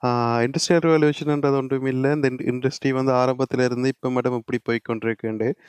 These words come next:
கிட்டத்தட்ட நாங்க இப்பத்தைய இண்டஸ்ட்ரி வந்து ஃபைவ் பாயிண்ட் ஜீரோன்னு சொல்லுவோம். பாத்தீங்கன்னா, ஆயிரத்தி எழுநூற்றி எண்பத்தி நாலு காலப்பகுதியில வந்து ஆரம்பத்துல வந்து இண்டஸ்ட்ரி வந்து அந்த,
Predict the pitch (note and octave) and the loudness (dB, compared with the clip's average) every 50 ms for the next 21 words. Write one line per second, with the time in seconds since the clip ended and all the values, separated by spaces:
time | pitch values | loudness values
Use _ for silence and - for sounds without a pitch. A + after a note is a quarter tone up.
0 | - - - - _ - C#3 D3 D3 D#3+ D#3 D#3+ D3+ D#3 D#3+ D#3 D3 C#3+ - D#3+ | -20 -20 -20 -4 _ 2 2 4 2 2 2 2 2 2 2 0 0 0 -2 -2
1 | D3 - D3+ D3+ D3 D3 D3 D3+ C#3+ - - D3 C#3+ C#3 C#3 C#3 C3+ C#3+ D3+ E3 | 0 2 2 2 4 2 2 0 0 0 0 0 0 0 0 0 2 2 2 2
2 | E3 D#3+ D3+ C#3 C3 B2 - - C3 C3 - - C#3+ C#3 C3+ - C#3 C3 B2+ C3 | 2 2 2 2 2 0 2 2 0 0 0 0 -2 -2 0 0 0 0 0 0
3 | B2+ B2+ B2 B2 - - A2+ A2 A2 A2 G#2+ A2 B2 F#3 - _ _ - - _ | 0 -2 -4 -4 -2 -4 -4 -4 -4 -4 -6 -6 -8 -8 -12 _ _ -20 -20 _
4 | _ - - C3 C#3+ - - D#3 E3 D#3+ E3 D#3 D3+ D3+ D#3 D#3 D#3+ - - D#3+ | _ 0 0 0 2 2 0 0 2 2 2 2 4 4 4 2 2 2 2 2
5 | D3+ D3 D3 D3 D3 D3 C#3 C#3+ C#3 C#3 C#3 - - C#3 C#3 C3+ C3+ C3 C3 B2 | 2 4 2 0 -2 0 0 -2 0 -2 -2 -2 -2 0 0 2 2 0 0 0
6 | C3 C3 C3 B2+ - - B2+ B2+ B2+ B2+ B2+ B2 A#2+ A#2+ A#2+ B2 B2+ D3 D3 C#3 | 2 0 0 0 0 0 0 2 4 4 4 2 2 2 0 0 0 2 2 2
7 | C3+ C3+ C#3 C#3 C3+ C3 C3+ B2+ B2+ B2+ B2 B2+ B2 B2 C3+ C3 - - C3 B2+ | 2 0 0 -2 -2 0 0 2 2 2 0 -2 -2 0 -2 -2 -2 -4 -4 -2
8 | B2 A#2+ A#2+ A#2+ A#2+ B2+ D3+ D#3 D3 C3+ B2 A#2+ | -2 -2 -2 -2 -4 -4 -4 -2 -2 -2 -2 -2